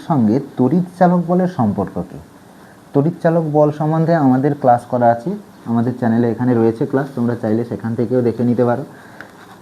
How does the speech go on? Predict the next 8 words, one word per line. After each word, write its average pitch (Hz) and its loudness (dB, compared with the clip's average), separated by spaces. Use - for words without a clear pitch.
তড়িৎ 120 2
চালক 123 4
বল। 123 2
এখন 127 -2
আমাদের 139 2
তড়িৎ 139 4
চালক 165 4
বল, 110 6